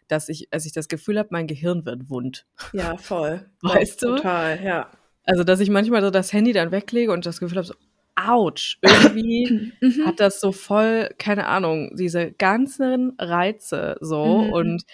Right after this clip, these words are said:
Speaker 1: gleichzeitig ist man so gefangen und man kann nicht aufhören und also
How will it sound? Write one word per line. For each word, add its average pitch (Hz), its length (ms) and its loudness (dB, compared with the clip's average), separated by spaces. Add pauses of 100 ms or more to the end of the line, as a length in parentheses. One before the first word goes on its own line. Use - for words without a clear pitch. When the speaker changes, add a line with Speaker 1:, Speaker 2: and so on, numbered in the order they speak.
(320)
Speaker 1:
gleichzeitig 220 680 0 (260)
ist - 260 -4
man 233 180 4
so 208 80 2
gefangen 196 400 -2
und 160 100 -4
man 165 160 -4
kann 208 240 -2
nicht 226 200 -4
aufhören 175 600 -2
und 165 280 -6
also 170 380 -2